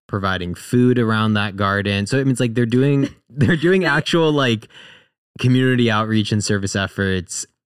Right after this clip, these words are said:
outside of the, the city government. But I think it's, like, again, it feels like the, the, the crime in cities narrative, right?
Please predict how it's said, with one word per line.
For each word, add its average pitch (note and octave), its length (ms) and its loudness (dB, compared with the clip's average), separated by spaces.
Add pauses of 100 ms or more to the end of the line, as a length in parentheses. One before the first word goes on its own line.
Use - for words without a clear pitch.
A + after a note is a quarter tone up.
outside G2+ 640 -2
of F#2 240 -4
the, F#2 400 -4
the F#2+ 100 -6
city F2+ 340 -4
government. G2+ 640 -4
But F#2+ 220 -4
I F#2 100 -6
think G#2+ 300 -4
it's, - 240 -6
like, F#2 480 -6 (640)
again, A2+ 560 0
it B2 160 -2
feels A2+ 500 0
like G#2+ 280 -2
the, G2+ 520 -2
the, G2 540 -4 (540)
the G2+ 220 -8
crime G3 520 0
in F3 140 4
cities D3 580 0
narrative, F#2 560 -6
right? G#2 420 -2